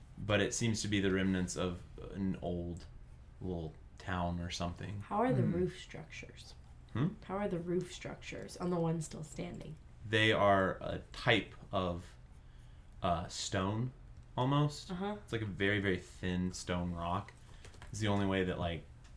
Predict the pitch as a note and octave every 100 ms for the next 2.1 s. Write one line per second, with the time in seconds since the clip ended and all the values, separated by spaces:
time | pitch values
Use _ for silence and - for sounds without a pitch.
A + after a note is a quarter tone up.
0 | - - - - G2+ F#2+ F2+ F2 E2+ F2+
1 | F2 E2+ E2 D#2 - - - - - -
2 | -